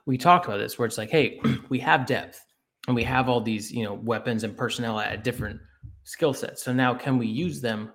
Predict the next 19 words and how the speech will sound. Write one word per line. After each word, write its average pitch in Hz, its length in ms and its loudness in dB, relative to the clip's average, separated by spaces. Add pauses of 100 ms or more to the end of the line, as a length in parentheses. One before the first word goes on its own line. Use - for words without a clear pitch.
effectively 113 720 -4 (300)
within 123 220 0
the 120 100 4
right 104 180 -2
game 131 200 4
plan?" 107 280 -8
So 107 280 -8 (340)
our 113 160 2
O-line's 117 460 2
banged 139 240 4
up, 107 280 -2 (420)
no 135 220 8
Jacobs, 123 540 0
which 117 160 -6
he 143 160 2
accounts 123 360 0
for 107 120 -8
a 104 60 -8
lot. 104 260 -4